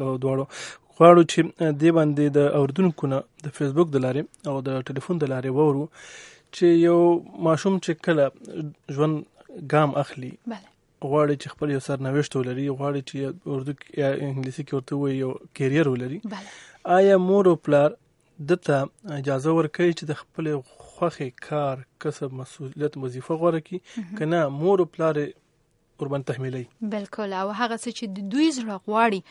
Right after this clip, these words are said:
Speaker 2: هغه ده ته ټاکي چې دا په خپله، په خپل ژوند کې او د درس په چارو کې، په زده کړو کې د هغوی کله ناکله که د دوی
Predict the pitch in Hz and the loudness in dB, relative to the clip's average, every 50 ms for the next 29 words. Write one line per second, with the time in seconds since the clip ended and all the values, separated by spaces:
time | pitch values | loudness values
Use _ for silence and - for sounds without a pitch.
0 | - - - _ - 233 233 233 285 285 254 214 190 202 294 320 - - 247 220 | -20 -20 -20 _ -4 -4 0 2 2 2 2 0 0 0 -2 -2 0 -2 -4 -4
1 | - 190 170 185 - - 190 - - - - - - _ - 247 202 277 285 302 | -4 -8 -10 -10 -10 -14 -14 -14 -14 -20 -20 -20 -20 _ -4 -2 0 2 0 0
2 | - - 277 - - - 302 302 294 285 285 - - - - - _ _ _ - | 0 -2 -6 -6 -4 -2 0 0 0 -2 -2 -6 -16 -20 -20 -20 _ _ _ -12
3 | 214 - - - 254 240 208 190 220 247 269 269 254 - - 247 240 240 240 233 | -12 -12 -6 -6 -6 -6 -6 -4 0 2 4 4 2 0 -2 -4 -2 -2 -2 -4
4 | - - - 196 196 202 196 196 196 196 196 196 - 190 185 175 196 190 180 180 | -4 -4 -2 0 2 2 0 0 -2 -4 -6 -8 -10 -12 -8 -8 -8 -8 -6 -2
5 | 214 226 247 254 - - - 240 226 - - 220 214 208 208 208 - - 233 214 | 0 0 0 0 -2 -6 -6 -6 -6 -4 -4 -4 -4 -4 -6 -8 -8 -6 -4 -2
6 | 220 220 220 - - 185 175 180 185 254 262 - - 240 220 - - 233 220 196 | -2 -2 -4 -8 -10 -10 -10 -6 -6 -6 -6 -4 -6 -8 -8 -6 -4 -4 -4 -4
7 | 180 180 190 202 196 190 247 311 339 349 339 - - _ _ _ _ - - 381 | -6 -10 -8 -8 -6 -2 0 2 2 2 0 -2 -14 _ _ _ _ -6 -2 0
8 | 359 269 233 196 - - 208 175 175 180 _ - - - - - _ _ _ _ | 2 2 2 0 -2 -6 -8 -8 -8 -8 _ -20 -20 -20 -20 -20 _ _ _ _
9 | - 208 185 190 180 175 208 208 | -12 -10 -10 -10 -10 -8 -6 -6